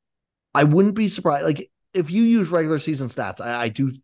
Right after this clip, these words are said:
purely regular season, I should say, and just look at totals, I, I think there is a very fair argument.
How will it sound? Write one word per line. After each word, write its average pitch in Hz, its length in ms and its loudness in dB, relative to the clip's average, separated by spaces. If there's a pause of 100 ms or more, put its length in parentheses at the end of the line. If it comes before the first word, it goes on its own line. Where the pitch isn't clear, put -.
(540)
purely 196 400 2
regular 101 320 -4
season, 95 280 -12
I 87 40 -16
should 92 200 -14
say, 87 340 -8 (340)
and 139 180 4
just 147 220 4
look 131 160 4
at 113 140 2 (220)
totals, 143 360 2
I, 117 240 0
I 117 40 2
think 131 220 -2
there 120 160 -2
is 104 100 -4
a 101 60 -6
very 98 300 -8
fair 95 300 -6
argument. 123 520 -2